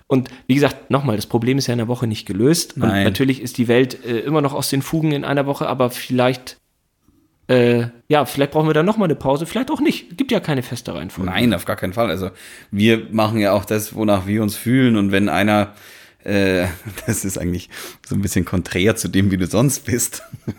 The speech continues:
Speaker 2: <laughs> möchte ich, möchte ich jetzt hier mal anmerken.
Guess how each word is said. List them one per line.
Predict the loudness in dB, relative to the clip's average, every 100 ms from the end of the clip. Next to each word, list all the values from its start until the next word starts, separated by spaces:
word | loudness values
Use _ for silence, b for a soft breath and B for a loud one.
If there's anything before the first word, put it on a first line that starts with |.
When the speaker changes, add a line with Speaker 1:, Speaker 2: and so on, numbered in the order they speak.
| -14
Speaker 2:
<laughs> | -16 -10 -8 -10 -4
möchte | 0 0 -4 -12
ich, | -10 -4
möchte | 2 2 2 0 2
ich | 2 4
jetzt | 2 0 -2
hier | 0 2
mal | 4
anmerken. | 2 2 2 2 0 -2 -6